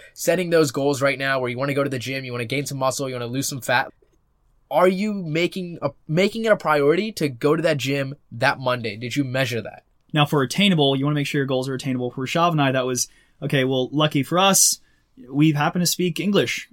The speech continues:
Speaker 2: Uh, it was not
Speaker 1: <laughs>
Speaker 2: Rishav's first language. Uh, I spoke Australian coming to these. Nah, come on, that's a cop out.
Speaker 1: Yeah.
Speaker 2: Um,
Speaker 1: <laughs>
Speaker 2: was it something that was, we actually not necessarily had the bandwidth for, but was it something that we had the skill set for?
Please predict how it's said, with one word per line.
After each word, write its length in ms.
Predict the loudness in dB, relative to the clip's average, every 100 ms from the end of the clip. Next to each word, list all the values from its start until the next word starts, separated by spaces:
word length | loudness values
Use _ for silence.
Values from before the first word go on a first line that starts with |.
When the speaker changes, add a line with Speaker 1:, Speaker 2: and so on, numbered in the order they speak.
| -2
Speaker 2:
Uh, 380 | 0 2 -2 0
it 80 |
was 180 | 4 8
not 200 | 10 10
Speaker 1:
<laughs> 100 | 10
Speaker 2:
Rishav's 500 | 10 12 12 12 8
first 480 | 4 4 4 4 -2
language. 560 | 2 4 4 2 -2 -8 -20 _ -6
Uh, 320 | -2 0 2
I 140 | 4
spoke 300 | 4 6 4
Australian 580 | 2 2 6 6 6 4
coming 180 | 2 -2
to 60 | -4
these. 140 | -4
Nah, 160 | -8 -4
come 160 | -6
on, 80 | -4
that's 100 | -6
a 60 | -4
cop 240 | -4 -2
out. 160 | -4 0
Speaker 1:
Yeah. 220 | -2 -2
Speaker 2:
Um, 320 | 4 8 10 12 10 12 10 12 10 8 0
Speaker 1:
<laughs> 100 | -4
Speaker 2:
was 480 | 4 6 6 6
it 300 | 4 4 2
something 380 | 4 4 4 2
that 120 | 2
was, 300 | 2 2 0 -2 _
we 400 | 0 4 6 4
actually 640 | 0 -4 0 2 4 2 -2 _ _ _ _ _ -6
not 180 | -4
necessarily 300 | 0 -2 0
had 160 | -2 -2
the 60 | -2
bandwidth 420 | 0 0 -2 -6
for, 400 | -8 -6 -6 -10 0
but 180 | 0 0 -6
was 260 | 0 2
it 80 | 2
something 300 | -2 -2 -2
that 80 | -2
we 100 | -4
had 180 | -4 -2
the 60 |
skill 320 | 0 0 0 0
set 300 | -2 -4 -8
for? 300 | -12 -12